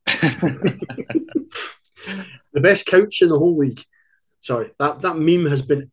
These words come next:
Speaker 2: everywhere this month.
Speaker 1: Yeah,
Speaker 2: You know,
Speaker 1: yeah.
Speaker 2: we,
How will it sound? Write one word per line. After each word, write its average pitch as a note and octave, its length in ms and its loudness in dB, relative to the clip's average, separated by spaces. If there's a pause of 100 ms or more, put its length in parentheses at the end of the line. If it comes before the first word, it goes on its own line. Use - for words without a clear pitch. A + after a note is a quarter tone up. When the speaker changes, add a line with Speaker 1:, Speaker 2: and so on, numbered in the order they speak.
Speaker 2:
everywhere C3+ 600 0
this A2+ 200 -10
month. G#2 240 -10 (420)
Speaker 1:
Yeah, G2 260 0
Speaker 2:
You A2 80 0
know, G#2 140 -4
Speaker 1:
yeah. F2 200 -4 (280)
Speaker 2:
we, C3+ 280 -6